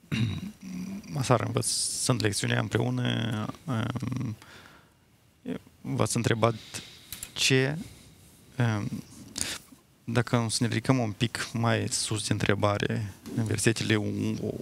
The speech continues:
din la Marcu opt cu unsprezece, da, și treisprezece, s-a întâmplat acolo un eveniment. Au venit farisei și ce-au cerut? O minune.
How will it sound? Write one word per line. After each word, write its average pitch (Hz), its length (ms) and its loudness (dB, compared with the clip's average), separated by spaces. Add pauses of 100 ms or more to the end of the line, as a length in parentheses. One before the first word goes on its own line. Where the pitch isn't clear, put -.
(180)
din 113 160 0
la 98 120 2
Marcu 104 360 0
opt 104 240 0
cu - 140 -6
unsprezece, 107 1040 0 (420)
da, 107 220 2
și - 140 -2
treisprezece, 113 840 0 (560)
s-a - 80 2
întâmplat 110 380 4
acolo 120 240 2
un 110 100 0
eveniment. 104 800 0 (1040)
Au - 120 2
venit 107 160 2
farisei 123 680 2 (540)
și - 220 -2 (260)
ce-au 110 180 2
cerut? - 460 -4 (1900)
O 113 280 0 (920)
minune. 110 520 -2